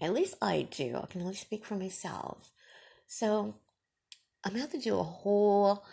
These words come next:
podcast on that because I've spoke of stress and worry before. So I'm gonna do a whole podcast of that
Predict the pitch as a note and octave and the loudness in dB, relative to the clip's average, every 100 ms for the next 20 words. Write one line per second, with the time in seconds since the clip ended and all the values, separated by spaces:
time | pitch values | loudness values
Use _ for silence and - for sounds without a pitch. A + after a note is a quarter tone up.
0 | - - _ A3 F#3+ - F#3 - - F3+ | -20 -20 _ -4 -4 -2 -2 -2 -2 -2
1 | E3 E3 D#3 F#3 F#3+ G3+ A3 - A3 A3 | 0 0 0 0 0 2 2 2 0 0
2 | G3 - - F#3 F3+ E3+ E3 E3 E3 E3 | 0 -2 2 2 2 -2 0 2 2 2
3 | D#3+ D#3 - D#3+ C#3+ C3+ - - - - | 0 -6 0 2 2 0 -6 -18 -20 -14
4 | - G#3+ G#3 D#4 D4+ A#3 F3 F#3 F#3+ F#3 | -6 -2 -2 -2 0 0 0 2 0 0
5 | F#3 F3+ - F3+ E3+ - - F3+ - E3 | -4 -4 -4 -6 -4 -6 -6 -6 -4 -4
6 | D#3+ D#3 - | 0 -2 -4